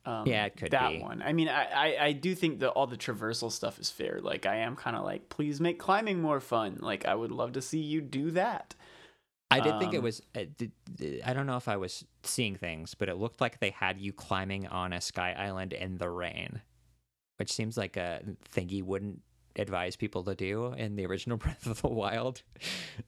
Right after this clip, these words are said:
Speaker 2: So maybe, maybe, maybe they have done some of those things and they just haven't really shown us yet.
Speaker 1: Yeah,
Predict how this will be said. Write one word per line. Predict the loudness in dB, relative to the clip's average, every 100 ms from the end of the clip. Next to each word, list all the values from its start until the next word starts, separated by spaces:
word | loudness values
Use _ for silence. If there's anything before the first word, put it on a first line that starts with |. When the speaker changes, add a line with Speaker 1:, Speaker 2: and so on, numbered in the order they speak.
| _ -2
Speaker 2:
So | 2
maybe, | 4 4 4 2 2
maybe, | 0 0 -2 0
maybe | -2 0
they | -2
have | -2 -4 -2
done | -4 -2
some | -6
of | -4
those | -4 -4
things | -4 -4
and | -4
they | -6
just | -6 -6
haven't | -6 -6
really | -6 -6
shown | -6 -6 -6
us | -8 -8
yet. | -10 -14 _ -8
Speaker 1:
Yeah, | -4 0 2 2 0